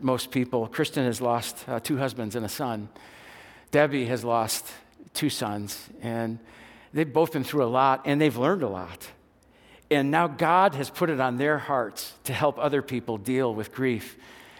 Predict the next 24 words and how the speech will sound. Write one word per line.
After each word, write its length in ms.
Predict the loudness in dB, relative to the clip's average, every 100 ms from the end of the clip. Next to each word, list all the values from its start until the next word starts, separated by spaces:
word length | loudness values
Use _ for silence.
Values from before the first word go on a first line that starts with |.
| -8
and 200 | -4 2
loss. 520 | 4 4 2 -4 -10 -6
And 340 | -2 -2 -2 -2
I'm 260 | -2 -2
so 300 | -6 0 0
glad 320 | 2 0 0 0
they're 80 |
gonna 100 | -2
be 140 | -2 0
launching 520 | 2 2 -2 -6 -4 -6
a 60 |
grief 440 | -4 -2 0 0 -4
recovery 600 | -6 -4 -4 -4 -6 -6
group 300 | -8 -10 -14 -20 -20 -20 -20 -20 -4
in 360 | 0 0 0
March. 560 | 0 0 0 -4 -8 -10 -20 _ -14 2
For 240 | 6 6
Darren 500 | 6 8 10 8 6 4
and 280 | 2 2 4
Lisa 420 | 4 6 4 4
Winger, 440 | 4 6 6 4 -4 -16 -2
their 240 | 6 8 10
heart 320 | 8 6 2
breaks 560 | 0 0 -2 -10 -10